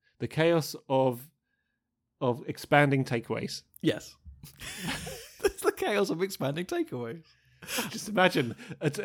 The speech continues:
Speaker 1: a, somebody trying to help deliver all of these takeaways to the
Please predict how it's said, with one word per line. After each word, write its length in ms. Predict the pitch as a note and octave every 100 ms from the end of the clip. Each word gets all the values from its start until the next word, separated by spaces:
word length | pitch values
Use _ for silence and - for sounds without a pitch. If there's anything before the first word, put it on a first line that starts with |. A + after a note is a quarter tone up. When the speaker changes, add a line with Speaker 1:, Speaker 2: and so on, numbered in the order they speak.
| F3 -
Speaker 1:
a, 20 | -
somebody 360 | E3+ D#3 D3+
trying 180 | C#3+ D3+
to 40 | C#3+
help 400 | B2+ D#3 D#3+ -
deliver 460 | D3 D3+ D#3 A2
all 200 | A2 C#3+
of 80 | C3+
these 160 | C#3 C3
takeaways 640 | - C#3+ D3 C#3 E3 -
to 80 | A3+
the 140 | D3+